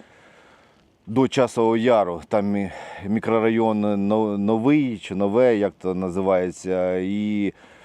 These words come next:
буквально кілометр вже до, м, перших, е, б-, житлових будинків. От так. Також ворог, е, пройшов, е, трошки,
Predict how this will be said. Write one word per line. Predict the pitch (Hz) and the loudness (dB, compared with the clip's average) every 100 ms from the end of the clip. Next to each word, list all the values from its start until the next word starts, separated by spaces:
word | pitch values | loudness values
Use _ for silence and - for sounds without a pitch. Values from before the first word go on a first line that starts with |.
| _ | _
буквально | 107 - 123 113 | -6 0 0 0
кілометр | 98 110 117 131 113 | 0 2 4 2 2
вже | 110 104 98 95 113 | 0 0 -2 2 4
до, | 107 87 101 101 101 - _ _ _ - | 4 2 2 4 2 0 _ _ _ -12
м, | 87 87 | -10 -6
перших, | - 120 110 110 104 - | 0 0 0 -2 -2 -2
е, | 98 95 95 92 | -2 0 0 0
б-, | 87 90 - - - - - - - _ - | -2 -8 -14 -20 -20 -20 -20 -20 -20 _ -6
житлових | 123 135 127 135 123 - - - - - - - - | -4 0 2 2 0 -8 -12 -14 -18 -20 -20 -20 -14
будинків. | 101 120 123 107 92 85 - _ _ _ _ _ _ _ _ - - 50 80 80 | -4 0 2 0 -2 -10 -10 _ _ _ _ _ _ _ _ -20 -20 -20 -18 -14
От | 80 107 | -8 -2
так. | - 82 - - - - - - - | 0 0 -2 -20 -20 -20 -20 -20 -4
Також | 139 147 139 - | -2 2 0 0
ворог, | 131 117 110 139 143 131 - 123 | 0 0 2 2 2 0 -2 2
е, | 113 110 110 107 92 | 4 4 4 2 0
пройшов, | 110 117 - 139 131 113 - 113 | 0 0 0 0 0 -2 -8 -2
е, | 110 104 101 98 95 87 _ - 170 - | 0 2 0 -2 -6 -12 _ -18 -16 -6
трошки, | 123 120 104 85 92 92 90 87 85 82 | -2 0 0 -4 -4 -2 -2 -4 -4 -6